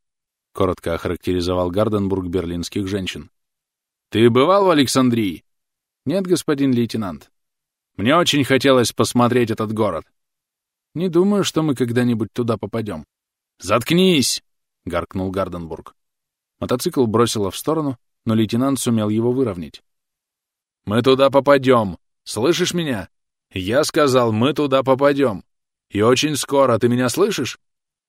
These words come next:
«Да, господин лейтенант!» — крикнул Кристиан навстречу ветру. Лейтенант повернулся. Лицо его перекосилось, глаза сверкали из-под покрытых коркой пыли век. Почерневшие губы разошлись,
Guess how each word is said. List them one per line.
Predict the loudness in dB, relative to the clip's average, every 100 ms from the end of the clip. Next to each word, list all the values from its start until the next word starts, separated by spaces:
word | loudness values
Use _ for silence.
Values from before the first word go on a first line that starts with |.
| _ _ _
«Да, | -12 -6 -4
господин | 0 -2 -2 -4 -4
лейтенант!» — | -4 -8 -8 -10 -14 -20 _ _ _ _ _ _
крикнул | -6 -6 -4 -8
Кристиан | -6 -6 -4 -4 -4
навстречу | -6 -8 -8 -8 -6
ветру. | -4 -6 -8 -16 _ _ _ _ _ _ _ _
Лейтенант | -6 -6 -6 -8 -8
повернулся. | -8 -4 -4 -4 -6 -10 -16 _ _ _ _ _
Лицо | -4 -2 2 2
его | 2
перекосилось, | 0 -2 0 -2 -4 -4 -4 -6 _ _ _ _
глаза | -6 -2 0 0 -2
сверкали | 0 -2 0 0 2
из-под | -2 -4 -6
покрытых | -6 -2 0 -2 -4
коркой | -4 -4 -4 -6
пыли | -4 -4 -4
век. | -6 -10 -12 _ _ _ _ _ _ _ _
Почерневшие | -6 -2 -2 -2 -4 -4 -4
губы | -4 -2
разошлись, | -2 -4 -8 -6 -6 -8